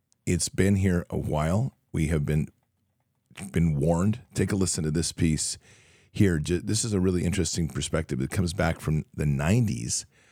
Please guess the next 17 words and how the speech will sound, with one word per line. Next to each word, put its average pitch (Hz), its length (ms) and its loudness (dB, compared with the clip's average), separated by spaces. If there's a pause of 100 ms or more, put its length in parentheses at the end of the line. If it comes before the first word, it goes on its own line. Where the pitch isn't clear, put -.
(180)
of 65 160 -2
warning 95 360 4
us 82 200 0
what 78 180 -2
the - 140 -2
Anti-Defamation, 85 800 0
Def-, 87 300 0
Defamation 87 640 2
League 73 160 0
was 71 160 2
doing 73 300 -2
to - 100 -6
stir - 340 0
up - 140 -4
hate 82 320 0
between - 280 -2
America. 85 360 0